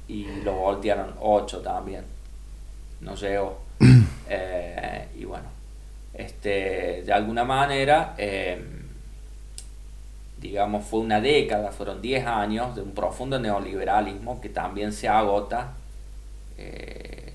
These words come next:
Speaker 1: definitivamente con la crisis del dos mil uno, porque la crisis del dos mil uno, el gobierno de la Rúa, es todo un coletazo, esto que decías vos,
Speaker 2: Ujú.
Speaker 1: la herencia, digamos, de la dictadura,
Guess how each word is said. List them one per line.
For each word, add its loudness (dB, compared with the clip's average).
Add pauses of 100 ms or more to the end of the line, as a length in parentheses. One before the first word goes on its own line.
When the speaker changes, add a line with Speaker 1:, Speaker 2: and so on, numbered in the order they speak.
Speaker 1:
definitivamente -2
con -4
la -2
crisis -8
del -4
dos -2
mil -8
uno, -8
porque -10
la -10
crisis -10
del -2
dos 2
mil 0
uno, 2
el -4
gobierno 0
de 0
la 4
Rúa, 0
es -6
todo -6
un -8
coletazo, 0
esto -10
que -8
decías -6
vos, 0 (100)
Speaker 2:
Ujú. 12
Speaker 1:
la 4
herencia, 2
digamos, -4
de -4 (460)
la -6
dictadura, 4